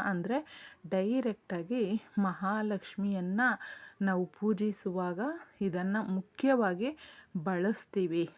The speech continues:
ಚಿನ್ನಕ್ಕಿಂತ ಬೆಲೆ ಬಾಳುವಂಥದ್ದು. ಅದಕ್ಕೆ ಮನೆಗೆ ಇದನ್ನ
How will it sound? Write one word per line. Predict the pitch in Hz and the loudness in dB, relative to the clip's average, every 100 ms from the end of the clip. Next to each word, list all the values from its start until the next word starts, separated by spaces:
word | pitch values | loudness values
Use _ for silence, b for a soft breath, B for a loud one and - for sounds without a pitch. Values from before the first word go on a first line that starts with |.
| - | -12
ಚಿನ್ನಕ್ಕಿಂತ | - 240 233 254 262 262 - 220 208 - 240 | 0 6 6 6 4 2 0 2 2 2 0
ಬೆಲೆ | 220 175 170 180 | 2 0 -2 -2
ಬಾಳುವಂಥದ್ದು. | 190 190 208 208 202 190 202 170 170 196 - B B B - | -2 0 0 0 -2 -2 -2 0 2 0 0 B B B -4
ಅದಕ್ಕೆ | 185 196 - | -2 -2 0
ಮನೆಗೆ | 190 175 180 226 262 | -2 0 0 2 2
ಇದನ್ನ | 247 214 180 175 | 2 0 0 -2